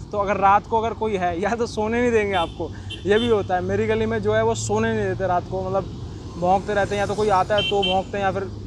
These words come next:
आपस में लड़ाई होती रहती है, उनके other other गैंग होती है तो वो लड़ते रहते हैं। तो ये दिक्कत है, ये वफ़ादार बहुत ज़्यादा होते हैं, तो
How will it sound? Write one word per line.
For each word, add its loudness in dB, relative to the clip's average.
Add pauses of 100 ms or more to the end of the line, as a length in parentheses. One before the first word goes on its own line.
(400)
आपस 0
में -2
लड़ाई 2
होती 0
रहती 0
है, -2
उनके -2
other -2
other 0
गैंग -2
होती -2
है -2
तो -2
वो 2
लड़ते -2
रहते -6
हैं। -12
तो 0
ये 6
दिक्कत -4
है, -4
ये -2
वफ़ादार 0
बहुत -2
ज़्यादा -2
होते -6
हैं, -12
तो -6